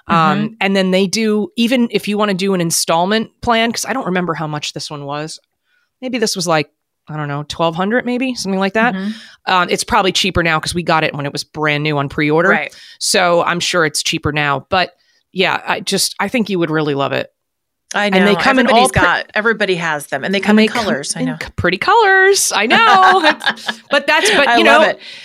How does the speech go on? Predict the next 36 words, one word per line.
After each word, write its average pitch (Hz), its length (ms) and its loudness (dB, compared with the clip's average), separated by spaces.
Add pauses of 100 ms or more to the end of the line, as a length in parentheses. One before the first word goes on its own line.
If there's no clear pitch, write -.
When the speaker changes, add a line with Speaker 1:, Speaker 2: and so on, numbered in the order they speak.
Speaker 1:
I 285 160 4
literally 311 320 4
Speaker 2:
I 359 40 4
think 277 100 4
Speaker 1:
got 277 80 -2
the 285 80 4
one 262 220 2
that 247 120 0
matched 233 380 0
my 214 320 2
iPhone 156 300 0
at 151 80 -6
the 170 40 -4
time, 147 340 -2
which 214 180 0
was 269 120 0
really 339 220 0
dumb 196 400 2
because 190 560 0
now 202 360 0
I 185 100 -2
have 185 80 0
a 175 40 -2
different 180 280 -2
iPhone 165 360 0
that's - 280 -4
now 156 320 0 (240)
white 165 420 0
instead 156 340 -2
of 143 200 -4 (220)
the, 170 220 -2
it's, 170 140 -4
like, 170 160 -4
the 170 100 -2
light 160 240 0
blue, 175 360 2